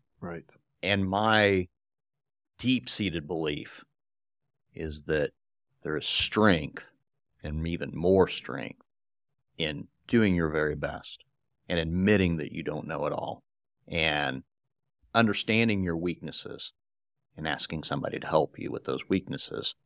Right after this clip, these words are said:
Speaker 2: for the greater good.
Speaker 1: Yeah, that's
Speaker 2: That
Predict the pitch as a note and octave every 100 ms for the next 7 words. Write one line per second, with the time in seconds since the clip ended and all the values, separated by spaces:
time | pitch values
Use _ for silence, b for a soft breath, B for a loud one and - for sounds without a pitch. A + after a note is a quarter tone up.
0 | _ - - D2+ - - C#2+ - - -
1 | - - _ _ _ _ _ _ _ -
2 | - - _ _ - - - - _ _
3 | _ - - _ _ _ _ _ - G2
4 | B2+ C#3+